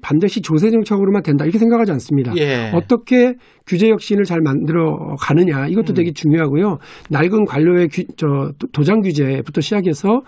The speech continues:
Speaker 1: 기존의 독점 사업자들에 의한, 독점 기업에 의한, 어, 어떤 시장 진입 규제, 이런
Speaker 2: 맞아요.
Speaker 1: 것들도 다
Speaker 2: 네.
Speaker 1: 잘 막 걷어내는 게 되게 중요하거든요.
Speaker 2: 기득권이죠. 네.
Speaker 1: 어떻게 혁신의 고속도로를 깔 거냐, 여기에 방점이 가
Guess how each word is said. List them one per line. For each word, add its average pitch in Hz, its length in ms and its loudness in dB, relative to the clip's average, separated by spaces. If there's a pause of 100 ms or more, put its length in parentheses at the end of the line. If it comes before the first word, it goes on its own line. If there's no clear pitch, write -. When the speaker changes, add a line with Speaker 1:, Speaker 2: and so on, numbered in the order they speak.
(640)
Speaker 1:
기존의 196 380 2
독점 185 720 -2
사업자들에 180 640 -2
의한, 127 140 -2
독점 175 300 0
기업에 170 280 0
의한, 151 380 2 (480)
어, 139 320 -4
어떤 143 280 -2
시장 220 320 0
진입 175 320 0
규제, 143 200 -2
이런 131 260 -2
Speaker 2:
맞아요. 233 360 2
Speaker 1:
것들도 214 200 -4 (100)
다 233 160 -2
Speaker 2:
네. 143 220 -4 (100)
Speaker 1:
잘 - 200 0
막 147 180 -4
걷어내는 254 500 4
게 214 80 2
되게 156 160 0
중요하거든요. 143 640 0
Speaker 2:
기득권이죠. 143 360 -10
네. 233 140 2
Speaker 1:
어떻게 247 380 2
혁신의 220 540 0 (200)
고속도로를 185 480 -2
깔 240 200 -2
거냐, 190 340 0
여기에 175 560 2 (280)
방점이 165 380 2
가 135 380 -2